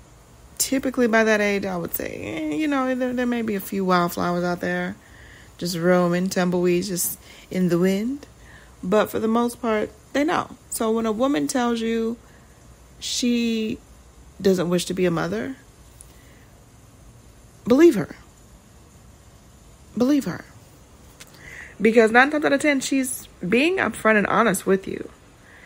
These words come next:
And she doesn't need convincing. She doesn't need statistics.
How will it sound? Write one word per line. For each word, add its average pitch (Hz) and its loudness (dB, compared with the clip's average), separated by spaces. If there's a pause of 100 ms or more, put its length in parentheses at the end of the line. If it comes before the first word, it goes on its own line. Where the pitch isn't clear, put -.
(400)
And 175 4 (1700)
she - -4
doesn't 226 6
need 214 0
convincing. 196 2 (420)
She - -6
doesn't 208 2
need 208 0
statistics. 190 0